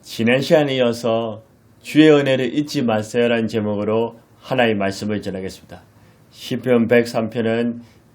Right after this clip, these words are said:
다윗의 시편이면서 제가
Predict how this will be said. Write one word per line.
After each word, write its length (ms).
다윗의 480
시편이면서 880
제가 600